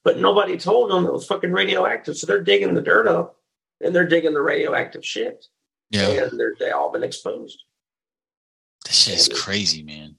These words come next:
Speaker 1: then that, and they're not properly trained. They, they, they can't get food to 'em. I mean, it's some crazy shit going on in that stupid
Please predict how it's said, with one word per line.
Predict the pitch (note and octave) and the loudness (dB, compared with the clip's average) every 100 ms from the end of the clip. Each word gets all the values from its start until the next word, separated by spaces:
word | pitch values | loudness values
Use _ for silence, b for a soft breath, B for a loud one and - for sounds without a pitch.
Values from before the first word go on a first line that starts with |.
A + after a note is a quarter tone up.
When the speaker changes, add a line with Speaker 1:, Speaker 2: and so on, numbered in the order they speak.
| _ | _
Speaker 1:
then | E3+ D3 C3+ - | -2 -2 -6 0
that, | E3 F3 F3+ | 4 4 4
and | E3+ | 2
they're | |
not | D3+ C#3+ - | 0 -4 0
properly | D#3+ E3 C3 - | 2 2 -6 -8
trained. | - G2+ G2 G2 | -6 -2 -2 0
They, | G#2+ - - | 0 -2 -4
they, | - - | -4 -4
they | - | -4
can't | - - - | -2 -2 -2
get | - - | -4 -2
food | F#2 F2+ E2+ | -4 -4 -2
to | G2 F#2+ | -2 -2
'em. | F#2+ - b b A#1 | -6 -14 b b -8
I | |
mean, | C#2+ D2+ | -4 -4
it's | E2 - | -4 -6
some | - | -10
crazy | - - - | -6 -4 -6
shit | - - - | -8 -8 -8
going | - - | -10 -12
on | - - | -12 -14
in | |
that | - | -16
stupid | - - F3 | -14 -12 -10